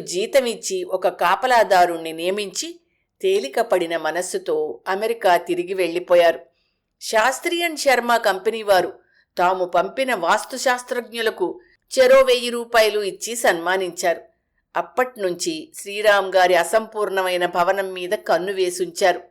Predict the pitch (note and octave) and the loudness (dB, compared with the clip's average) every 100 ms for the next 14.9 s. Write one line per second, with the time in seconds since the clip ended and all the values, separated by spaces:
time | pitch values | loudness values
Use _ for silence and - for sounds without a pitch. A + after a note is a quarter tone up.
0 | _ _ _ _ _ C#4 D#4+ D4+ - A#3+ | _ _ _ _ _ -10 -10 -6 -2 0
1 | G3+ G3 B3 A3 F#3+ G3+ F3 F3 - F3+ | 2 4 4 2 0 0 0 -2 -2 -4
2 | F3 E3 D#3+ - - F3 D#3+ D#3 - _ | -2 -2 -2 -6 -6 -6 -6 -12 -20 _
3 | _ _ _ - E3+ G3 G#3+ G3+ F3+ E3+ | _ _ _ -6 -4 -2 2 2 2 2
4 | E3 G3+ - _ _ _ A3 A#3+ C#4+ D4+ | 4 2 -4 _ _ _ -2 0 2 2
5 | B3+ G#3 F3 F3 F3 F3+ - G3+ A3+ B3 | 4 4 4 2 0 0 -2 2 2 0
6 | D#4 - D4 C#4 C4+ B3+ B3 A#3+ A#3+ A3 | -6 -6 -8 0 0 2 0 0 2 4
7 | A3 G#3+ A3 G3 F3+ F3+ F#3+ G3+ F#3+ F#3 | 2 -2 -4 -6 -2 0 0 -2 -4 -4
8 | F3+ - G3 E3+ E3 - F#3 F#3+ G3+ F3+ | -4 -10 -12 -14 -16 -8 -2 2 2 0
9 | - - - G#3+ A3 G3 - _ _ _ | -2 -6 -4 0 0 0 -4 _ _ _
10 | _ _ _ _ G3 A3+ C4+ D#4+ E4 C#4+ | _ _ _ _ -2 2 4 4 2 0
11 | C4+ C4 A3+ G#3+ G3 F#3+ F3+ F3+ F3 F3+ | -2 -2 -4 -2 0 2 4 2 0 -6
12 | F#3 F3 F3+ C#4+ A3+ F3 E3+ F3 E3 D#3 | -4 -4 -2 -2 2 0 0 -2 -2 -4
13 | - _ _ - - B3 C4+ C#4+ C#4 B3+ | -10 _ _ -8 0 0 2 2 4 2
14 | A#3+ A#3 G#3+ - F#3+ F3+ F#3+ F#3+ C4+ | 2 2 2 0 2 2 0 -4 -8